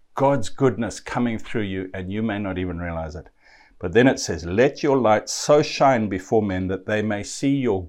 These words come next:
good works and glorify your Father in heaven." So this is saying, that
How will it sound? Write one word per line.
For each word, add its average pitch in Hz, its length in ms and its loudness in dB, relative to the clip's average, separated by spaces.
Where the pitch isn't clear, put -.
good 120 240 0
works 90 680 -6
and 98 260 -4
glorify 113 680 4
your 95 180 -2
Father 92 540 0
in 92 160 -10
heaven." 78 340 -10
So - 140 -4
this 139 220 2
is 143 120 0
saying, 107 460 0
that 110 360 0